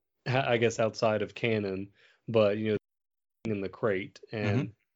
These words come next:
Speaker 1: That's what I always remember about this one, and the colors of blue and red whenever it shows up at the end. So, yes, it's not my favorite one, but I, I always appreciate the look of that creature.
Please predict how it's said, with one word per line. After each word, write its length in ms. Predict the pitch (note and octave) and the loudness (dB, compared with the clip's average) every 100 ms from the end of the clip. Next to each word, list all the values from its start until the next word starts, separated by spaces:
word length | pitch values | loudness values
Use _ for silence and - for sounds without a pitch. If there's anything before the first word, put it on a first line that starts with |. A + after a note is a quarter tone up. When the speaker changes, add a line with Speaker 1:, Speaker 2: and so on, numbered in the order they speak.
| _ | _
Speaker 1:
That's 240 | B2 F3+ - | 0 2 4
what 100 | D#3 | 4
I 140 | B2 | 6
always 340 | B2 B2+ A#2+ A2+ | 4 2 2 0
remember 300 | G#2+ A2+ B2+ | 0 2 4
about 200 | C3+ B2+ | 4 2
this 220 | C3+ - | -2 -2
one, 220 | C#3+ D3 C3+ | -2 -2 -4
and 180 | A2+ | -4
the 60 | G2+ | -4
colors 580 | - C#3+ A#2 G#2 G#2 G2+ | 0 4 4 4 0 -2
of 200 | G2+ F#2+ _ _ _ - | -6 -8 _ _ _ -6
blue 320 | B2 B2 B2+ | 2 6 8
and 120 | A#2 G#2+ | 6 4
red 360 | A2 A2 G2+ | 4 4 2
whenever 580 | G#2 G#2 G#2 G2+ G2+ G2+ _ _ _ - - | 0 -2 0 0 0 -4 _ _ _ -20 -2
it 140 | C3+ | -2
shows 320 | - C3 G#2+ A2 | 2 0 2 2
up 160 | G#2+ | 0
at 60 | G2+ | -2
the 160 | G2+ | 0
end. 180 | G2 G2 | 0 -2
So, 320 | - A2 G2+ G#2 - - - | 0 2 2 0 -10 -12 2
yes, 200 | C3 - | 2 2
it's 200 | A2+ - | -2 2
not 200 | F#3 F#3 | 2 2
my 160 | D3 G#2+ | -2 -4
favorite 480 | - A2+ A#2 D3+ | 0 0 2 0
one, 200 | D3+ E3 C#3+ | -2 -4 0
but 140 | B2+ | 2
I, 460 | A2+ A2 G#2+ A#2 - - | 4 2 0 -4 -6 -2
I 140 | B2 | 2
always 260 | C3+ C3 A2 | 4 2 0
appreciate 720 | G#2 - B2 A#2 A#2 G#2+ G2 | -4 -2 -2 0 0 0 0
the 100 | G2 | -2
look 580 | G#2 A2 G#2+ - - - _ _ _ - | 0 2 2 0 -20 -20 _ _ _ -2
of 140 | G#2 | 2
that 220 | G#2 G2 | 2 2
creature. 560 | - G#2+ F#2+ G2 F#2+ | 0 -4 -4 -4 -6